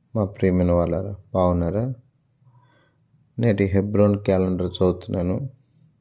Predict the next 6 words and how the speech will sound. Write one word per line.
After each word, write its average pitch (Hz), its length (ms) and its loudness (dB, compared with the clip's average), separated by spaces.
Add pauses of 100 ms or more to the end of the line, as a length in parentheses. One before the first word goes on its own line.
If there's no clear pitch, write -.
(800)
దినవృత్తాంతములు 104 1200 4
మొదటి 101 400 0
గ్రంథము 92 560 2 (1600)
ఇరవై 113 280 6
ఎనిమిదో 104 340 6
అధ్యాయము 87 640 2